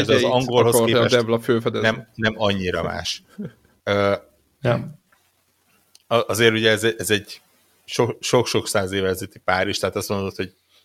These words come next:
Speaker 1: ú, izé, Párizs, meglátogatod, nyilván semmit nem fogsz belőle látni. Tehát ez egy, ez egy pesti, sújtotta,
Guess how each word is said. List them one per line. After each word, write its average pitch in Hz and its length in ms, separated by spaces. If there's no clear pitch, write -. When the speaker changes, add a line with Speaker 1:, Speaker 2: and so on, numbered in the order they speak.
Speaker 1:
ú, 104 300
izé, 101 240
Párizs, 98 420
meglátogatod, 101 600
nyilván 107 300
semmit - 640
nem 87 120
fogsz - 220
belőle 87 540
látni. 87 380
Tehát 95 180
ez 92 100
egy, 95 180
ez 98 200
egy 90 120
pesti, 120 440
sújtotta, 95 840